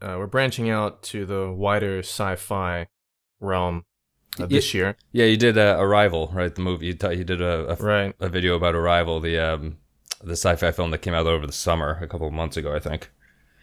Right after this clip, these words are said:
Speaker 1: Uh, right. Um, which was a really good movie.
Speaker 2: Yeah.
Speaker 1: Um, but it's just a video essay channel. Video essays are currently one of the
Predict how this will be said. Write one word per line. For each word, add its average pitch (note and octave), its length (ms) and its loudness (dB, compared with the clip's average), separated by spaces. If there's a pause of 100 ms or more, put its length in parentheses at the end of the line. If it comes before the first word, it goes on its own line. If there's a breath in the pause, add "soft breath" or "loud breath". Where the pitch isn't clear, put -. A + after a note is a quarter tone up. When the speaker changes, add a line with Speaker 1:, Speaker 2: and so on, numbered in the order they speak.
(580 loud breath)
Speaker 1:
Uh, A2 260 2
right. G2+ 460 0
Um, G2+ 340 0
which C3+ 160 -2
was A2 80 -6
a F#2+ 60 -8
really G#2+ 180 -2
good E2 160 -8
movie. F2+ 320 -6 (180)
Speaker 2:
Yeah. A2+ 220 2 (100)
Speaker 1:
Um, B2+ 440 2 (160)
but C#3+ 120 0
it's D3 120 0
just F#3+ 160 -4
a E3 40 0
video C3 420 -2
essay A#2+ 340 -4
channel. G#2+ 500 -8
Video A#2+ 300 2
essays A2+ 520 0
are G2+ 300 0 (160)
currently A2+ 340 -4
one G#2 200 0
of F#2 80 -2
the F#2+ 400 -4